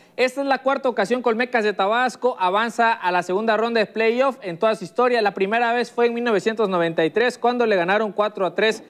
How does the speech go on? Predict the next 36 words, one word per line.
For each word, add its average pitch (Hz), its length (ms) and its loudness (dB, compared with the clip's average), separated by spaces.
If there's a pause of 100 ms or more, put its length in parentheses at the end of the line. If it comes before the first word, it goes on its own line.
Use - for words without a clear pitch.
a 143 100 -2
los 147 180 -4
Tigres 214 460 0 (140)
y 180 160 0
posteriormente 202 880 0
obtuvieron 185 500 2
el 151 160 -2
título. 247 460 0
La 185 180 0
segunda 190 480 0
fue 214 200 0
en 208 100 -2
mil 220 120 -6
novecientos 202 520 0
noventa 156 400 0
y 147 80 -2
siete. 226 340 0
En 208 80 2
la 175 100 0
primera 175 380 0
ronda 202 240 -2
eliminaron 180 460 -2
a 160 40 -2
Monclova 180 600 0
cuatro 202 400 0
a 147 40 -2
cero, 240 380 0
luego 208 360 2
perdieron 202 540 0
ante 226 360 -2
Langosteros 233 840 0
de 240 200 -2
Cancún 226 520 -2
cuatro 233 360 0
a - 20 4
uno. 302 480 0